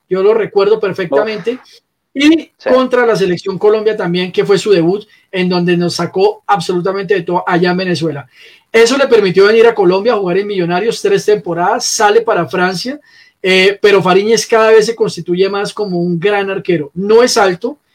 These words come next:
Speaker 1: para ser, para la talla europea, mide creo que un ochenta y cinco, eh, sin ser alto para la talla europea, pero los reflejos de Fariñez son una cosa monstruosa, acá le decían el gato. Eh, así que... Eh, el, la, eh,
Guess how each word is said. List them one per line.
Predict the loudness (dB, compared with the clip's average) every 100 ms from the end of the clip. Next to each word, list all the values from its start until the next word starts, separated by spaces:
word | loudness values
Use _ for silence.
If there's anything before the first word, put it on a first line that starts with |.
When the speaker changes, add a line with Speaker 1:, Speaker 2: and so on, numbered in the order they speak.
| _ _
Speaker 1:
para | -4 0 0
ser, | 0 -2 -2 -6
para | -2
la | -2 0
talla | 0
europea, | 2 2 0 0 -2 -2
mide | -2 0 2
creo | 2 0 0
que | 0
un | 0 0
ochenta | -2 0 0 0 -4
y | -4
cinco, | -4 -6 -4 -8 -8 _ _ _ _
eh, | -10 -10
sin | -8 -4 0
ser | 2
alto | 2 2 2
para | 2
la | 2 0
talla | 0
europea, | 2 0 0 -4 0
pero | 2 4
los | 4 2
reflejos | 0 0 2 2
de | 2
Fariñez | 2 0 0 -6 -8 _ _ _
son | -4 -2
una | -2 0
cosa | 0 0 -4
monstruosa, | -2 -2 -2 0 0 0
acá | -2 2
le |
decían | 2 2 0
el | 2
gato. | 0 -2 -6 _ -20 _
Eh, | 2 4 6 4 2 -2 -6 -2
así | 0 2 0
que... | 0 0 0 -6 _ _ _
Eh, | 2 2 4
el, | 2 2 2
la, | 2 2
eh, | 0 -2